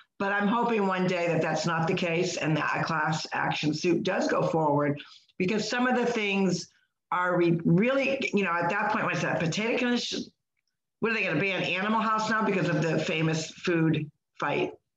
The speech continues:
uh, cafeteria, which a-, anyone in the fifties and sixties, possibly the seventies, can relate to a food fight. Um, you're not using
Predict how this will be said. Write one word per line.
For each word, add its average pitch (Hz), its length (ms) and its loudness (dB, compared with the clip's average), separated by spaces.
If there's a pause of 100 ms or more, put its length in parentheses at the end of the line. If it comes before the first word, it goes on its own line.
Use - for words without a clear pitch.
(440)
uh, - 280 -2
cafeteria, 156 1000 -2
which - 360 0
a-, 240 300 -2
anyone 269 300 0
in 214 80 -2
the 202 80 0
fifties 202 480 0
and 160 100 2
sixties, 165 720 0 (480)
possibly - 480 0
the 147 100 0
seventies, 147 540 0 (400)
can 214 260 -2
relate 175 380 0
to 202 120 0
a 220 60 0
food 294 280 2
fight. - 420 -2 (440)
Um, 185 440 0
you're 185 160 2
not 185 320 0
using 208 580 2